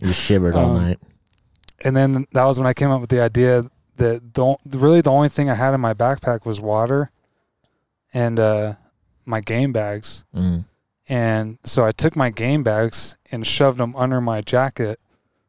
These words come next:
Speaker 2: to try to kinda make some insulation. <laughs>
Speaker 1: Okay.
Speaker 2: And then I took, I actually had a, a, a trash bag, like, a pretty heavy duty trash bag that I've had in my backpack for, like, five years.
Speaker 1: Yeah.
Speaker 2: Like, just one of those things I just threw in my backpack and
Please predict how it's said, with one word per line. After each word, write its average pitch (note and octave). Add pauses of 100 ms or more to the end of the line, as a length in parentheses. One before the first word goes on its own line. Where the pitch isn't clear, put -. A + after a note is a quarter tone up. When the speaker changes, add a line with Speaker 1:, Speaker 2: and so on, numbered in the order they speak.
(140)
Speaker 2:
to -
try B2+
to A2+
kinda C3+
make A#2
some A#2
insulation. B2 (240)
<laughs> - (240)
Speaker 1:
Okay. G#2 (500)
Speaker 2:
And A#2
then A#2+
I A#2
took, C3
I B2
actually C3+
had C3
a, A#2 (180)
a, A2+ (280)
a -
trash C3+
bag, G#2+ (920)
like, A2
a A2 (260)
pretty D3
heavy B2+
duty B2
trash C3
bag G#2
that A2+
I've A2 (180)
had C3
in B2
my A2
backpack A#2
for, -
like, G2+
five A2
years. A2
Speaker 1:
Yeah. D#2
Speaker 2:
Like, A2+
just -
one F#3+
of G3
those F3
things D3+
I B2+
just A2
threw C3
in A#2+
my A2+
backpack A#2
and G#2+